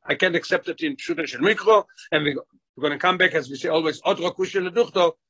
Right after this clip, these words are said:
What did bother Rashi? Why did Rashi have to have Bechlal Einsam? It's simple that it says, "Vayobo Shchemo." There's no question on it. Aber euch in dem Pirush ist Bepashtus Nishmo. Weil der Posik erzählt, der Sache Yosef.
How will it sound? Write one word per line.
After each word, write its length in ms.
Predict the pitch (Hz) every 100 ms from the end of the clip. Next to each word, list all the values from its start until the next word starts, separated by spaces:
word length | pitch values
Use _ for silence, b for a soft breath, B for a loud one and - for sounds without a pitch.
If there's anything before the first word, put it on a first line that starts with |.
| -
What 160 | 180
did 120 | 196 175
bother 260 | 208 220
Rashi? 340 | 220 262 - 180
Why 140 | 202
did 100 | 202
Rashi 200 | 214 208
have 120 | 220
to 80 | 220
have 80 | 226
Bechlal 380 | 196 254 254 208
Einsam? 240 | 175 165 _ -
It's 160 | 180
simple 300 | 254 277 -
that 180 | 190 190
it 80 | 185
says, 220 | 233 226
"Vayobo 300 | 175 185 202
Shchemo." 460 | 208 - 269 202 180 _ -
There's 120 | 165
no 140 | 220
question 360 | - 220 202 180
on 80 | 160
it. 100 | 131 _ _ _ _ _ -
Aber 160 | 120
euch 220 | 151 214
in 60 | 196
dem 140 | 202
Pirush 280 | 185 190 151
ist 80 | 170
Bepashtus 420 | 160 170 160 143
Nishmo. 360 | 160 - 127 - _ _ -
Weil 360 | 117 202 220
der 120 | 175 139
Posik 380 | 151 151 143
erzählt, 400 | 147 143 160 151
der 80 | 151
Sache 320 | 131 151 -
Yosef. 440 | 151 151 151 -